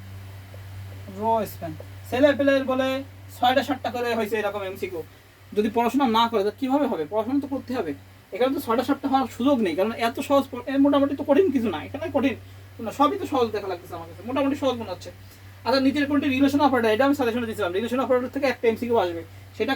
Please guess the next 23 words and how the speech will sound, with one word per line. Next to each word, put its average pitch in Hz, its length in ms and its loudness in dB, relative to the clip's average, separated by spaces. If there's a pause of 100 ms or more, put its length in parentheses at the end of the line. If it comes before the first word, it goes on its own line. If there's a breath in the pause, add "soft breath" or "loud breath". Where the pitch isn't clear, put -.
কয় 269 180 4
নাম্বার 277 200 2
আছে? 247 180 -8
খ - 20 -6 (140)
নাম্বারে, 208 220 0
আট। - 340 2 (3000)
খ - 20 2 (180)
নাম্বার, 214 200 -2
রিলেশন 240 300 -4
অপারেটর। 220 420 -2 (460)
সেটা 220 180 -8
কত? 247 160 -2 (360)
এই 175 100 -4 (360)
রিলেশন 214 320 -4
অপারেটর। 226 320 2
আমি 240 160 -2
হলো 240 140 4 (200)
একদম 214 180 -2
আমার 247 140 -2
শিটের 226 220 -2
থেকে 269 140 0
দেখাই 220 160 0
দিচ্ছি, 175 140 -8